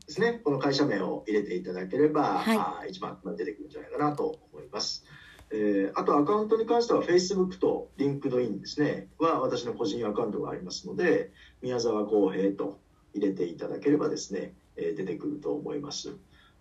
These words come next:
Speaker 1: あのー、先ほどの四コマ漫画に関しては、ユナイテッドマインドジャパンのホームページから入っていただいて、
Speaker 2: はい。
Speaker 1: えー、その中に、あのー、ブログに飛ぶですね、えー、リンクがありますので、
Speaker 2: はい。
Speaker 1: チェックしてみてください。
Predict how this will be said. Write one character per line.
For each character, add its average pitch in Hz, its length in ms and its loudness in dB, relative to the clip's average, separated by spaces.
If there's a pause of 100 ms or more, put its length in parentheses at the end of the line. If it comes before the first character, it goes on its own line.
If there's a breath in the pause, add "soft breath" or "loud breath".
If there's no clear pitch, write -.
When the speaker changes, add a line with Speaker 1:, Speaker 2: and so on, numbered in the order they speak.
(140)
Speaker 1:
あ 170 140 0
の 185 360 4
ー、 185 40 -2
先 208 140 2
ほ 247 60 4
ど 233 340 4
の 185 60 2
四 226 160 6
コ 247 100 0
マ 254 80 4
漫 254 200 2
画 208 140 2
に 156 100 2
関 196 200 2
し 190 40 -6
て 185 80 0
は、 147 320 4
ユ 147 100 8
ナ 151 100 4
イ 147 60 4
テ 147 80 2
ッ 147 40 -4
ド 151 80 4
マ 147 100 4
イ 143 40 2
ン - 20 2
ド 143 60 2
ジ 139 80 4
ャ 139 40 4
パ 143 140 2
ン 131 60 -2
の 104 180 -2
ホ 151 140 0
ー - 20 2
ム 156 60 -2
ペ 208 80 6
ー - 20 6
ジ 170 100 0
か - 100 0
ら - 120 -6
入 - 140 -6
っ - 40 -10
て - 80 -6
い 180 60 -6
た - 100 -10
だ 147 120 -12
い - 60 -12
て、 - 340 0
Speaker 2:
は - 120 -14
い。 165 120 -12
Speaker 1:
え 117 80 -4
ー、 - 20 -2
そ 156 140 0
の 160 40 -2
中 180 200 0
に、 - 240 -4
あ 95 100 -4
の - 960 -10
ー、 - 20 -18
ブ 127 80 0
ロ 113 80 4
グ 107 80 2
に 104 80 -2
飛 104 120 0
ぶ 113 60 0
で 92 120 0
す - 120 -10
ね、 - 180 -14 (300)
え - 460 -6
ー、 - 20 -12
リ 208 80 -4
ン 190 40 -4
ク 185 120 -4
が - 80 -2
あ - 40 -4
り - 80 -4
ま - 80 -10
す - 160 -12
の - 80 -14
で、 - 80 -12
Speaker 2:
は - 60 -16
い。 - 100 -20
Speaker 1:
チ 185 100 -4
ェ 180 60 -2
ッ - 40 -10
ク - 60 -14
し - 80 -10
て - 80 -8
み - 80 -10
て - 80 -12
く - 140 -12
だ - 60 -14
さ - 220 -6
い。 - 120 -12